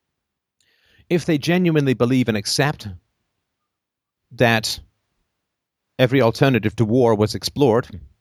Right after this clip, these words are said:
that the country is not complicit in the start of the war, that they're being told the truth, and that the objectives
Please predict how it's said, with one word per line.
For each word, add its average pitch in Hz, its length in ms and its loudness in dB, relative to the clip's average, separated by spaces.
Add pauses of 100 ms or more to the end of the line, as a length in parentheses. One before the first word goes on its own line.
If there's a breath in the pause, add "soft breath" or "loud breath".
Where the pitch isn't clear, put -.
(800)
that 120 180 0
the 120 60 -2
country 123 400 0
is 98 220 0
not 104 300 0
complicit 110 480 -2
in 95 120 -6
the 85 60 -6
start 127 300 0
of 92 60 2
the 92 80 0
war, 90 280 0 (1200 soft breath)
that 127 140 0
they're 117 140 2
being 113 180 0
told 110 240 0
the 98 60 -6
truth, 165 340 0 (2250)
and 120 160 0
that 107 140 2
the 117 100 0
objectives - 720 -4